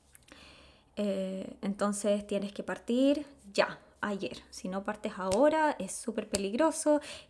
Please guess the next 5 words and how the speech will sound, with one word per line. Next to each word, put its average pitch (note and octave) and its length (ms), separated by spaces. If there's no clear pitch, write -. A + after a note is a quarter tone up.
y, G3 880
y G3 100
todo. - 320
Y - 60
bueno, F#3 260